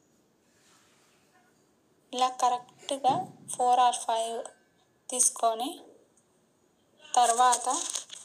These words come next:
ఇలా four or five తీసుకొని సేమ్ లెంగ్త్‌తో వేసుకోవాలి. అలా దీనికి కూడా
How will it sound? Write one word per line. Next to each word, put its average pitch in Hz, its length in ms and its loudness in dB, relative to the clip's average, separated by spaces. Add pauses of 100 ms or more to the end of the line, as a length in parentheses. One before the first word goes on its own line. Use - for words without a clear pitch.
(760)
ఇలా 247 160 -2
four 240 360 0 (140)
or 226 80 -4 (140)
five 226 440 -6 (300)
తీసుకొని 220 760 -4 (400)
సేమ్ 247 460 -2
లెంగ్త్‌తో 226 720 -4 (480)
వేసుకోవాలి. 220 1000 -4 (2500)
అలా 233 280 -4
దీనికి 240 400 -6
కూడా 208 320 0